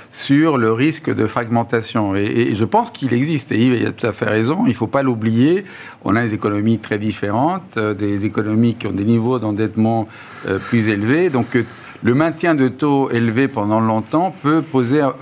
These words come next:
à terme, euh, une question. Il n'empêche que, et ce qui a changé,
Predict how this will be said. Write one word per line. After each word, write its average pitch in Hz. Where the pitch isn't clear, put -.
à 107
terme, 156
euh, 104
une 120
question. 120
Il 262
n'empêche 185
que, 151
et 151
ce -
qui 156
a 156
changé, 156